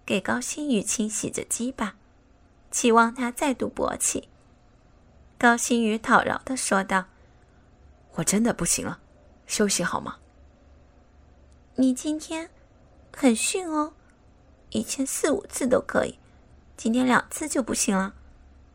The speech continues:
Speaker 1: 你说实话，今天到哪儿去了？不然就把见我的次数做完才可以休息。”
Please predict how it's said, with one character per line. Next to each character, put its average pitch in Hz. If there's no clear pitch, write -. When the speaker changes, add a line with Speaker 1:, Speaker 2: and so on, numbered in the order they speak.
Speaker 1:
你 247
说 277
实 262
话， 269
今 208
天 220
到 226
哪 208
儿 -
去 -
了？ 226
不 311
然 285
就 -
把 -
见 302
我 214
的 -
次 -
数 262
做 311
完 -
才 277
可 233
以 -
休 196
息。” -